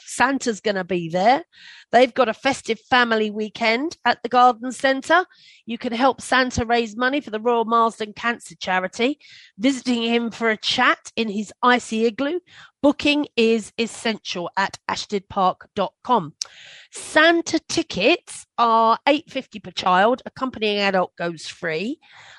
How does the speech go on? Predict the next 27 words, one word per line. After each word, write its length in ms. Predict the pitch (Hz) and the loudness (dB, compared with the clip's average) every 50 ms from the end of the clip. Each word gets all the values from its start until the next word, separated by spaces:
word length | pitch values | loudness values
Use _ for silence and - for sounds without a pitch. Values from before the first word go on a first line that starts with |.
| - _ - | -8 _ 2
Other 260 | 302 320 285 339 320 | 4 4 6 6 4
activities 600 | 302 - - - - 285 233 233 - 262 226 - | 4 2 0 -4 -4 -4 -2 -2 -2 -4 -4 -4
that 160 | - - - | -10 -8 -2
they 140 | 220 233 240 | -2 -2 -2
have 280 | 233 - 320 302 208 185 | 0 0 0 0 0 -2
there 180 | 180 185 196 | -4 -2 -2
will 140 | 196 226 240 | -2 -4 -6
be 160 | 214 247 247 | -6 -6 -8
pay 320 | - - - 226 208 202 202 | -8 -6 -2 0 0 0 0
as 100 | 196 - | 0 -4
you 80 | 208 | -8
go. 340 | 185 - 190 170 127 120 131 - _ _ - - - - _ _ _ _ _ _ _ _ _ _ _ - - - | -4 -2 -2 -2 -2 -4 -6 -12 _ _ -20 -20 -20 -20 _ _ _ _ _ _ _ _ _ _ _ -20 -10 -4
They've 220 | 196 190 220 226 - | 0 2 2 2 2
got 160 | 247 233 - - | 0 -2 0 0
nativity 580 | 214 214 - - - 302 240 247 - 247 240 226 | -4 -4 -2 -2 -2 -2 -2 -4 -6 -2 0 2
animals, 480 | 233 240 254 262 262 277 302 311 - - - | 2 2 2 2 2 2 0 -2 -4 -8 -14
including 440 | 214 214 - 226 226 196 208 202 202 | -12 -6 -4 -4 -4 -4 -4 -4 -4
adorable 440 | 196 226 226 214 202 185 170 175 175 | -2 0 0 0 0 -2 -4 -8 -6
donkeys. 640 | - 226 247 262 269 262 - - 262 269 262 226 | -4 -2 -2 -2 -2 -6 -4 -4 -2 -2 -2 -4
They've 180 | - 196 185 180 | -6 -8 -8 -6
got 160 | - 175 - _ - | -8 -10 -8 _ -2
pony 300 | - 269 269 254 247 247 | 0 2 2 0 0 0
rides, 320 | 240 233 226 220 220 - | 2 2 4 4 2 0
which 180 | - _ - - | -4 _ -20 -18
are 40 | - | -10
five 300 | - 202 196 185 - - | -6 -4 -4 -4 -4 -2
pound, 400 | 226 226 226 220 220 226 226 | 0 2 2 2 2 0 -2